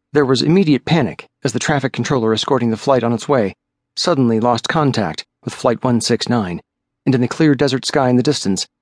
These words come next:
he could now see the massive fireball as it descended to the mountains below. He grabbed the communications microphone to his boss. "Mayday! Mayday! Aerial explosion on Flight one six nine!"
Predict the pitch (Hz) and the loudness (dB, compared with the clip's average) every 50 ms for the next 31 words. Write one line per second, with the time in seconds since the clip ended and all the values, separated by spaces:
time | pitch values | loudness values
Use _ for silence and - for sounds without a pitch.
0 | _ _ _ _ _ - 135 - 123 113 139 139 135 123 - - 156 123 120 123 | _ _ _ _ _ -4 -2 0 0 0 2 0 0 0 0 0 0 0 0 0
1 | 143 147 143 - - 127 110 - - 165 147 131 110 90 101 95 85 78 - _ | 0 0 0 0 0 -2 -2 0 -2 0 2 2 0 0 0 -4 -4 -6 -10 _
2 | _ _ _ _ _ - 131 120 110 - 123 - 175 160 131 101 92 - 107 101 | _ _ _ _ _ -6 -4 -4 -2 -4 -2 0 0 2 2 0 -2 -6 -10 -10
3 | - 120 123 120 120 120 110 110 107 104 98 101 117 113 123 113 92 69 - - | -6 -2 -2 0 0 0 -2 -2 -4 -4 -4 -2 -2 -2 -2 -2 -4 -6 -8 -12
4 | - _ _ _ _ _ _ _ _ _ _ _ _ _ _ _ _ - 139 123 | -16 _ _ _ _ _ _ _ _ _ _ _ _ _ _ _ _ -4 -2 0
5 | 139 147 143 143 127 127 - 139 - 143 151 139 127 - 160 151 - - 135 117 | 2 2 2 0 -2 -4 -8 -6 -2 0 0 0 0 0 0 0 2 2 0 0
6 | 139 151 147 - 123 - 117 107 104 98 101 117 113 104 98 - 131 120 98 78 | 2 -2 -2 -2 -4 -4 -2 -2 -2 -2 -2 -2 -4 -4 -2 0 0 0 0 -2
7 | 76 - - - _ _ _ _ _ _ _ _ _ _ _ _ - 320 320 302 | -4 -6 -8 -10 _ _ _ _ _ _ _ _ _ _ _ _ 2 4 4 6
8 | 269 233 196 156 123 104 - - - 320 330 311 262 226 190 147 120 - - - | 6 4 4 4 4 2 0 0 2 4 4 4 4 4 4 2 0 -2 -6 -16
9 | _ _ _ - 285 294 277 254 247 - - - 277 269 247 208 190 190 185 - | _ _ _ 0 2 4 6 4 4 2 2 4 4 6 6 6 4 2 2 2
10 | 220 233 220 240 269 262 - - 262 240 - 254 294 277 262 240 202 151 - | 2 2 4 4 4 2 4 2 2 2 4 4 4 4 4 4 2 2 0